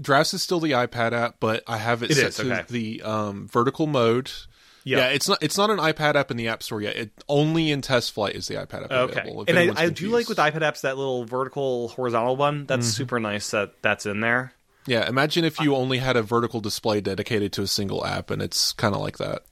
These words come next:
Speaker 2: Yeah, I do wish they let you do more size classes, though. Like, I want iPhone-sized little windows. The windows overall on Vision O S and the iPad apps, they seem like you can't get 'em s-,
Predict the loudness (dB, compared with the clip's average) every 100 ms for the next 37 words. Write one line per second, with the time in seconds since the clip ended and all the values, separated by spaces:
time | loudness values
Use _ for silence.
0 | _ _ -20 -8 2 4 6 4 2 -2
1 | -2 0 2 2 -2 -4 0 2 0 0
2 | -4 -2 2 2 4 -2 -2 -10 -8 -6
3 | -4 -4 0 0 0 -4 -2 -4 -6 -2
4 | 2 2 2 0 -2 0 0 0 -2 -4
5 | -6 -2 0 0 2 2 0 2 4 4
6 | 4 0 -6 _ -20 -20 _ 0 2 4
7 | 6 4 2 -8 _ _ _ _ -4 2
8 | 4 4 6 6 4 -2 -14 _ _ -4
9 | 0 2 4 2 2 0 -2 -8 -4 -2
10 | 2 2 2 -2